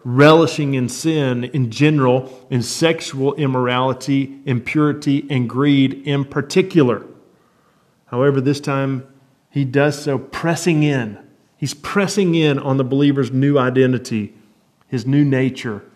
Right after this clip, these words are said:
and his new life. When we studied Colossians chapter one, we came across a great truth from verses thirteen and fourteen, where Paul said, "This is what happened as a result of the gospel. He has delivered us from the domain of darkness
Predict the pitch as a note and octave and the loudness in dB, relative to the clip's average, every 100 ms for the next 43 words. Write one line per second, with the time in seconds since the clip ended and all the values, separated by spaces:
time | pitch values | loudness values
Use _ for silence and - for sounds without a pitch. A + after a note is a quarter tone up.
0 | _ _ C3+ B2 A#2+ B2 A#2 G#2+ A2 G#2 | _ _ -6 -6 -2 -2 -2 -2 -4 -6
1 | F#2+ - _ _ _ _ _ _ _ _ | -14 -20 _ _ _ _ _ _ _ _
2 | _ _ _ _ _ C3 D#3 - D#3+ D#3 | _ _ _ _ _ 2 2 4 2 2
3 | D#3 D3+ D#3 - C#3+ B2 - D3+ C#3 C#3+ | 2 4 2 0 -4 -4 0 0 0 -2
4 | B2+ D3+ C3 A#2+ G#2 - _ _ _ _ | 0 2 2 -2 -6 -14 _ _ _ _
5 | _ C#3+ C#3+ D#3+ D#3 C#3 D#3 C3+ C#3 A#2+ | _ -2 -2 0 -2 0 2 0 -2 -2
6 | C#3 D3+ - D3 C3 B2+ B2 A#2 A2+ C3 | -2 -2 -4 -2 -2 -4 -8 -6 -4 -4
7 | - A2+ - D#3 D3+ D3 C#3+ C#3+ B2 D3 | -6 -12 -2 0 0 -4 -2 -2 -2 0
8 | C#3 C#3 B2+ A#2+ A2+ A#2+ G#2+ - C#3 C#3+ | 0 0 -6 -4 -4 -6 -10 -10 -8 -6
9 | C#3+ D3 C3+ B2 A#2+ - _ - A3 C#4+ | -6 -2 -2 -2 -4 -16 _ -6 -4 -4
10 | - B2 A#2+ A2+ B2 A#2+ A2+ A#2 A#2 B2 | 0 2 2 0 -2 -4 -4 -4 -2 0
11 | B2+ B2+ B2+ B2 C#3 D#3 - A3+ A3 - | -2 -2 -4 0 0 0 -6 -8 -8 -18
12 | _ _ _ _ _ A3+ A3 A3 G3 F3 | _ _ _ _ _ 6 6 6 6 8
13 | F#3 G#3+ A#3 A3 G#3 A3+ G#3+ G#3 A3 A3 | 8 6 4 2 0 0 2 4 4 4
14 | A3 A3+ A#3+ G#3+ B3 B3+ B3 C3 G2+ - | 2 0 -2 2 4 4 2 -6 -6 -12